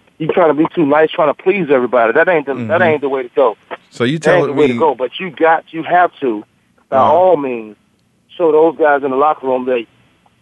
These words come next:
Speaker 1: you gotta give 'em a reason to follow you.
Speaker 2: Mm-hmm.
Speaker 1: And I'm talking about defensive players also. If they have no reason to follow you, your career is over.
Speaker 2: Mm-hmm.
Speaker 1: They will not follow you. They will not block you. They will not catch for you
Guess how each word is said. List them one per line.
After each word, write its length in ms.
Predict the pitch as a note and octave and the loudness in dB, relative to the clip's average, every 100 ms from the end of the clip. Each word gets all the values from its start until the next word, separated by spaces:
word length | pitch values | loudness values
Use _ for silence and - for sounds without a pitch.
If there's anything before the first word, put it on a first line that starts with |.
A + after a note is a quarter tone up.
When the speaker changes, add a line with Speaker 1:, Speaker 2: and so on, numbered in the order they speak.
| _ | _
Speaker 1:
you 120 | - F#3 | -8 0
gotta 180 | F3 | 0
give 120 | D3 E3 | 2 0
'em 60 | |
a 40 | D#3+ | 2
reason 280 | D3+ C3 B2+ | 0 0 -4
to 60 | - | -2
follow 240 | - C#3 | 0 0
you. 300 | A#2+ C#3 B2 - A2+ | 0 0 -2 -4 -10
Speaker 2:
Mm-hmm. 180 | A2 | -6
Speaker 1:
And 80 | A2 | -2
I'm 120 | F3 | -2
talking 260 | A3 D#3+ D3 | -2 -2 0
about 160 | C#3+ C3 | -2 -2
defensive 400 | F3 C#3+ C#3+ C3 | -6 -8 -10 -6
players 260 | D#3 D3+ | -4 -2
also. 520 | D#3+ F3 - A#2+ G#2+ - _ _ - | 0 0 0 -2 -2 -8 _ _ -10
If 80 | - | -2
they 120 | G3 | 0
have 220 | G3 E3+ | 2 2
no 160 | E3+ D#3+ | 2 2
reason 240 | D#3 C#3+ | 2 2
to 60 | C#3 | 0
follow 280 | E3 F3 | 2 2
you, 280 | D#3+ C3+ C#3 - - - | 2 2 0 -4 -20 -4
your 160 | E3+ F#3 | -2 -2
career 480 | - D3 C#3 B2 | -2 0 2 0
is 100 | A2 - - | -2 -8 -2
over. 440 | D#3 D#3 G#2+ F#2+ - _ _ - | 2 2 0 -6 -8 _ _ -12
Speaker 2:
Mm-hmm. 260 | A2 A#2 A#2 _ _ | -10 -8 -10 _ _
Speaker 1:
They 100 | - | 0
will 160 | D#3+ B2+ | 2 4
not 300 | C3+ E3 - | 2 0 0
follow 220 | F3 E3+ E3+ | 0 0 0
you. 140 | E3 | -6
They 80 | E3 | -8
will 100 | B2+ | -6
not 260 | D3 E3 D#3 | -2 -2 -2
block 240 | E3 E3 - | -2 -2 -6
you. 100 | E3 | -6
They 120 | C#3 | -6
will 80 | B2 | -4
not 220 | D#3+ D#3+ | -4 -4
catch 240 | F3 D#3 | -10 -12
for 80 | D#3 | -14
you 300 | D3 D3+ | -14 -14